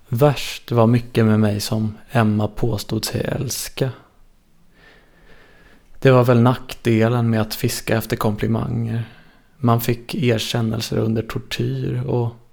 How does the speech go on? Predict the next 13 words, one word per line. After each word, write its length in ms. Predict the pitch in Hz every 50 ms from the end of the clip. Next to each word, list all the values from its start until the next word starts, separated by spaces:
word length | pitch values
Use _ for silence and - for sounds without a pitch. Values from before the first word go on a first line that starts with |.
| _ _ _ _
som 200 | - - 123 120
därför 280 | 113 113 113 110 - 131
var 100 | 120 117
helt 380 | 113 113 107 107 - - - - - - - _ - - - - - - - - - _ - - - - - - - - - - - -
ogiltiga 840 | - 135 135 117 113 113 107 107 - 117 117 127 127 - - 131 120 113
att 140 | 113 -
användas 640 | 123 123 117 110 110 113 113 123 120 117 117 - - - - - - -
inom 300 | - 127 123 117 113 117
ramarna 460 | 120 117 117 113 113 113 113 113 117
av 120 | 117 110 113
det 120 | 117 113
moderna 520 | 113 117 117 113 113 110 113 113 113 113
rättsskipandet. 1160 | 117 120 120 - - - - - 131 127 120 - - - 135 127 120 123 123 - - - -